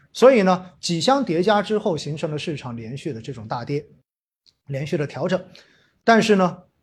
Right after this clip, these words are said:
背后都体现出来一个结果，就是大家其实对于接下来的经济复苏还缺乏足够的信心。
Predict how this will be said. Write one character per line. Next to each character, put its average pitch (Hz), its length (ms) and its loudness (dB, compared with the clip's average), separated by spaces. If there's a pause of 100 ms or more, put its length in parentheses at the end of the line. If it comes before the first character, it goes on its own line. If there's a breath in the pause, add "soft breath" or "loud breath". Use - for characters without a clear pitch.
(280)
背 240 160 8
后 - 480 2
都 240 200 6
体 160 160 -6
现 151 180 -8
出 143 140 -6
来 139 80 -4
一 135 40 -8
个 139 140 -6
结 127 260 -10
果， 139 200 -8
就 151 100 -10
是 139 100 -6
大 143 220 -6
家 131 140 -6
其 139 160 -12
实 131 100 -10
对 139 160 -8
于 131 80 -10
接 151 180 -6
下 147 140 -6
来 117 100 -10
的 120 120 -12
经 254 260 0
济 226 160 0
复 175 160 0
苏 220 320 2 (480 loud breath)
还 135 180 -8
缺 196 320 2
乏 143 160 -4
足 127 160 -10
够 131 140 -6
的 113 80 -10
信 120 160 -10
心。 - 240 -12